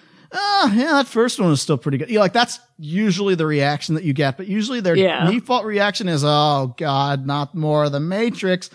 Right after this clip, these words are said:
Speaker 1: Like, just the other day, there was a, a news story about how, you know, they may want to, to reboot or do new installments of The Matrix, and the general response online was, "Oh my fucking God, why more of The Matrix?" No one's response was,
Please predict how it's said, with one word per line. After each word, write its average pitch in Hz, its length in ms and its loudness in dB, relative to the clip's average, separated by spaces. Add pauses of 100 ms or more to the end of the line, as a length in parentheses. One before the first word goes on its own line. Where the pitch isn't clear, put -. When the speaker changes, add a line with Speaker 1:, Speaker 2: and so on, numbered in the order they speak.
(260)
Speaker 1:
Like, 170 220 2
just 247 180 4
the 294 100 2
other 262 220 2
day, 226 240 2
there 202 140 0
was 180 160 2
a, 160 120 4 (280)
a 170 80 4
news 202 340 2
story 180 460 2
about 165 240 2
how, 170 240 2 (120)
you 175 120 -4
know, 165 140 2
they 160 120 0
may 185 160 0
want 180 220 0
to, 156 220 2
to 165 120 -2
reboot 190 560 0
or 151 140 0
do 185 200 -2
new 185 200 2
installments 170 440 0
of 175 60 -2
The 156 60 0
Matrix, 156 480 -2
and 160 120 -2
the 151 100 -2
general 220 540 -2
response 185 460 -2
online 170 300 -2
was, 160 180 -2
"Oh 170 560 2
my 160 300 0
fucking 160 560 -2
God, 156 320 2
why 151 420 2
more 147 240 0
of 143 60 -4
The 139 80 -4
Matrix?" 143 480 -2 (480)
No 208 180 2
one's 226 340 0
response 190 460 0
was, 165 320 0